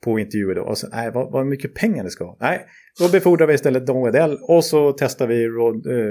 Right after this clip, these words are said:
Rod Brindamore som head coach trots att han aldrig varit det tidigare. Och så blir det succé. Eh, nu har de betydligt högre lönekrav än vad de hade då. Och jag är inte säker på att Carolina kommer matcha vad Ron Francis kommer punga upp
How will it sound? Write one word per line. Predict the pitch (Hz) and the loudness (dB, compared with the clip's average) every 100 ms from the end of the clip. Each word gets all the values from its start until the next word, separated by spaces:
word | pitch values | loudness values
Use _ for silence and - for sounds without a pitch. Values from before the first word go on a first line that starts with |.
| 107 | -4
Rod | 117 107 | -4 -2
Brindamore | 117 107 101 | -2 -2 -4
som | 98 101 | -6 -2
head | 120 | -2
coach | - 95 - - | -2 -6 -6 -10
trots | 101 107 | -8 -8
att | 101 | -8
han | 95 | -8
aldrig | 92 | -6
varit | 90 - | -8 -10
det | |
tidigare. | 92 90 85 82 | -10 -10 -10 -8
Och | 117 | -6
så | 127 | 0
blir | 113 | 0
det | 104 | 0
succé. | - 127 | -4 -4
Eh, | - - - - - _ _ _ _ - 98 | -6 -12 -20 -20 -20 _ _ _ _ -12 0
nu | 143 208 | 4 4
har | 160 170 | 4 2
de | 151 143 | 2 2
betydligt | 143 214 151 127 | 2 2 2 0
högre | 113 110 | -2 -2
lönekrav | 110 104 101 104 101 | -2 -4 -2 -2 -2
än | 101 | -6
vad | 104 | -6
de | 107 | -6
hade | 101 101 | -8 0
då. | 170 107 - _ _ _ - | 2 2 -4 _ _ _ -14
Och | - - | -12 -2
jag | 113 | 0
är | 160 | 0
inte | 139 | -2
säker | 127 110 - | -6 -6 -6
på | 98 | -8
att | - | -6
Carolina | 107 98 95 | -8 -6 -8
kommer | 95 101 | -8 -6
matcha | 104 101 - 156 | -6 -6 -6 -4
vad | 104 98 | -2 -4
Ron | 95 92 | -4 -6
Francis | 120 117 - - | -6 -6 -10 -12
kommer | 95 85 - _ _ - | -10 -10 -12 _ _ 0
punga | 180 143 | 2 2
upp | 139 139 | -2 -4